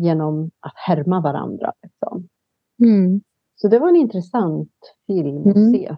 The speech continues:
Speaker 1: faktiskt.
Speaker 2: Mm.
Speaker 1: Eh, för det är väldigt hårt knutet i mig, att upplevelsen av att vara fel.
Speaker 2: Mm.
Speaker 1: Idag har jag inte den.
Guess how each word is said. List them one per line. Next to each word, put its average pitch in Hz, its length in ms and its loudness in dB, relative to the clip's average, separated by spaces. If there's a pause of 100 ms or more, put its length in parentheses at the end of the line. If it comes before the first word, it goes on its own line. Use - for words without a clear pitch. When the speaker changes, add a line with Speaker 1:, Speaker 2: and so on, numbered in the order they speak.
Speaker 1:
faktiskt. - 580 -18 (840)
Speaker 2:
Mm. 214 240 2 (320)
Speaker 1:
Eh, 165 60 -12
för 180 60 -8
det 190 100 4
är 202 520 0
väldigt 196 500 0 (180)
hårt 170 260 0
knutet 156 480 0
i 147 60 4
mig, 147 340 2
att 147 180 -2 (460)
upplevelsen 175 960 2
av 143 160 0
att 139 180 -4
vara 147 760 0 (180)
fel. - 360 0 (720)
Speaker 2:
Mm. 202 320 0
Speaker 1:
Idag 208 520 4
har 175 260 0
jag 160 140 2
inte 156 280 -4
den. 147 420 2